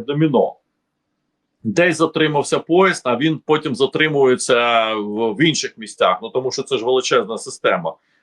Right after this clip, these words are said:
В одну точку ти натиснув, воно вискочило в іншому, е, місці. Тобто,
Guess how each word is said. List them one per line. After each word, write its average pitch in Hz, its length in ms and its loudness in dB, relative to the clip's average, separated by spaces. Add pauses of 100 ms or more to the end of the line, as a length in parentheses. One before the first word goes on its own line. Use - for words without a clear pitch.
(120)
В 107 60 2
одну 139 320 4
точку 160 440 2
ти 147 140 -2
натиснув, 147 640 0
воно 120 240 2
вискочило 131 600 2
в - 20 -4
іншому, 98 640 -2 (140)
е, 104 120 0
місці. 101 500 -6
Тобто, 131 400 2